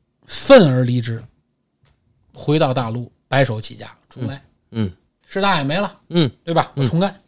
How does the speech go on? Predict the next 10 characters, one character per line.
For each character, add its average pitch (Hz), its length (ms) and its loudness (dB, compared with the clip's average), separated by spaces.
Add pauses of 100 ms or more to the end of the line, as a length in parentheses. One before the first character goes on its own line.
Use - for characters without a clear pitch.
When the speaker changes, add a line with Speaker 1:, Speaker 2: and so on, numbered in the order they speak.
(2250)
Speaker 1:
在 262 200 8
他 247 140 8
离 233 320 6
开 277 400 6 (260)
这 147 160 0
个 113 220 0
台 - 180 2
湾 202 180 4
之 208 100 2
前， 160 260 -4